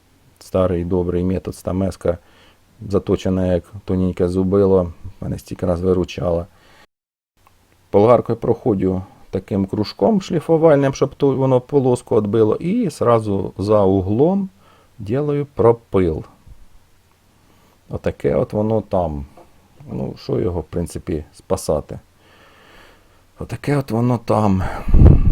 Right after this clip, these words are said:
Да. Те, що осталося, там ота стінка.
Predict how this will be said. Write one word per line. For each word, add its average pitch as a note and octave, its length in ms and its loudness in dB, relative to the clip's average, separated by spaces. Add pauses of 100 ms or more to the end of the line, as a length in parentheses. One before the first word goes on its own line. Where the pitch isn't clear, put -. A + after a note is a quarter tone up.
Да. D2+ 560 -6 (1900)
Те, C#3+ 120 0
що C#3 140 0
осталося, C3+ 520 0
там G#2 220 0
ота G2+ 200 0
стінка. F#2+ 600 -2